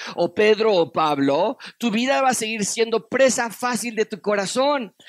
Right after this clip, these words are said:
porque dentro de ti el veneno mortal se está produciendo día a día y tú ni por aquí te das cuenta.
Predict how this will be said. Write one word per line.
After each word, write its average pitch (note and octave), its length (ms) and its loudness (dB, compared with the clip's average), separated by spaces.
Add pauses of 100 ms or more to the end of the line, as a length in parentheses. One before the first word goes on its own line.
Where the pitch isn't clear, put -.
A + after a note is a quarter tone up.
(160)
porque A3 320 2
dentro C4+ 260 0
de B3+ 140 4
ti A3 260 -4
el G#3+ 100 0
veneno A#3+ 440 0
mortal A3+ 420 -2
se - 80 -8
está A#3+ 300 0
produciendo B3 760 -2
día C4 340 2
a A#3+ 60 4
día A#3+ 300 0
y G3 80 -2
tú A3 140 -6
ni G#3+ 100 -4
por F3 200 -4
aquí D#3+ 180 -10
te D#3+ 80 -8
das D3+ 160 -6
cuenta. - 360 -14